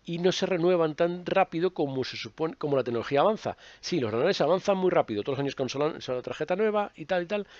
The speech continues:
pero la gente no los cambia. Aguanta con el ordenador viejo ahí como, vamos, como si fuera un tesoro. Entonces, eh, por mucho que las empresas de software se intenten adelantar a la tecnología dentro de cinco años,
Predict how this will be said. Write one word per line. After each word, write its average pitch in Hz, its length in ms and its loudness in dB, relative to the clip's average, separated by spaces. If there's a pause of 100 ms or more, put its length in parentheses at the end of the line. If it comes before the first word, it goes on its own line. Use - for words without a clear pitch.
(380)
pero 190 380 4
la 135 100 -4
gente 170 300 2
no 185 120 6
los 190 140 6
cambia. 123 500 -6 (140)
Aguanta 175 380 -2
con 196 100 0
el 185 60 4
ordenador 165 240 2
viejo 175 260 0
ahí 190 240 0
como, 139 260 -2
vamos, 147 380 0 (380)
como 127 160 -8
si 127 80 -6
fuera 175 180 4
un 160 60 -2
tesoro. 147 400 -2 (880)
Entonces, 185 440 0 (180)
eh, 135 440 0
por 131 120 -4
mucho 170 280 -2
que 170 680 0
las 139 160 -8
empresas 147 260 -4
de 147 40 2
software 151 340 0
se - 120 -10
intenten 151 360 0
adelantar 156 460 4
a 113 80 -2
la 113 140 0
tecnología 120 640 -2
dentro 120 240 0
de 151 40 2
cinco 170 260 -2
años, 170 260 -4